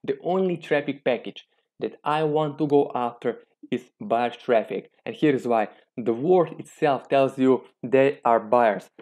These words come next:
They are not any kind of traffic. They're not, like, regular clicks. If you want to be successful and make good money, you should go for quality traffic and always pay a little bit more, because average person, they will look for cheap traffic. So they will think, "If I get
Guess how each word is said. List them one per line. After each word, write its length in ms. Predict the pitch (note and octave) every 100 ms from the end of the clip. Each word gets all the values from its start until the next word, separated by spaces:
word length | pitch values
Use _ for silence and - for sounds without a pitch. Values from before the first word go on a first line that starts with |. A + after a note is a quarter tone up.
| -
They 120 | A#2 C3+
are 140 | C#3+
not 260 | D#3+ E3 -
any 180 | D3+ D3
kind 240 | D3+ C#3+
of 120 | A#2
traffic. 480 | - C#3 B2+ B2 G#2+
They're 140 | - -
not, 260 | D#3 D3 - - -
like, 280 | B2 A2+ - -
regular 480 | C3+ B2+ B2 G#2+
clicks. 400 | F#2 C3 B2 - - - - - A#2 C#3 -
If 220 | E3+ -
you 60 | F3+
want 200 | F#3 E3+
to 60 |
be 80 | E3
successful 580 | D#3+ D3+ - D3 C#3+ C3+
and 80 | C#3
make 220 | C#3+ -
good 260 | D#3 D#3
money, 320 | C3+ C3 A#2 G#2+ _ -
you 140 | C#3
should 240 | D#3 E3+ D3+
go 140 | D#3
for 160 | D3+ -
quality 580 | - B2+ C#3+ D#3 D#3 D#3
traffic 600 | - D3+ D3 C#3 B2+ - _
and 140 | B2+ C3+
always 360 | E3+ F3 D#3+ -
pay 220 | D#3 D3
a 80 | C3+
little 320 | C3+ F#3 F#3
bit 240 | F3 F#3 -
more, 280 | D#3 B2 - _ -
because 320 | B2+ D#3+ C#3+ - _ -
average 400 | C#3 D#3 F3+ -
person, 400 | F3+ F3 - D#3+
they 100 | C#3+
will 120 | D3+
look 240 | D3 E3+ -
for 100 | C3+
cheap 340 | - - F3
traffic. 580 | - - D3 C#3+ C3 - _ _
So 260 | - B2+ -
they 80 | C#3+
will 100 | D3
think, 300 | D3+ D#3+ C3+
"If 80 | B2+
I 80 | C3
get 260 | C#3+ C#3+